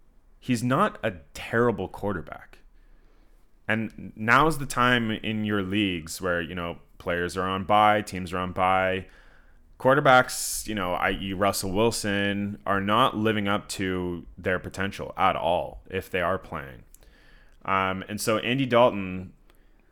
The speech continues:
before Jameis Winston, um, you know, when he was injured, Andy Dalton was the one, you know? Like, and so he didn't have that quarterback competition. He could make mistakes. He could, you know,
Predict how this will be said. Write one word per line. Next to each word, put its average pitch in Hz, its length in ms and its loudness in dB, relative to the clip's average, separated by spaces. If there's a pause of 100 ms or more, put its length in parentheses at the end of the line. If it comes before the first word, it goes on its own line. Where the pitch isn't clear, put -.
(120)
before 113 680 6
Jameis 101 360 -2
Winston, 95 840 -4
um, 87 300 -6
you 82 80 -10
know, 90 140 -4
when 90 120 -4
he 87 40 -4
was 85 160 -6
injured, 101 680 2
Andy 98 180 -2
Dalton 95 280 0
was 92 240 -2
the 87 100 -2
one, 78 500 -8
you 82 140 -12
know? 85 260 -8 (360)
Like, 87 220 -2
and 90 100 -6
so 92 160 -2
he 87 120 -6
didn't 90 240 -6
have 87 200 -2
that 85 140 -4
quarterback 85 400 -4
competition. 82 460 -8
He 85 140 -12
could 85 400 -8
make 85 260 -6
mistakes. 82 500 -10
He 85 100 -12
could, 80 380 -8
you 85 100 -12
know, 80 280 -10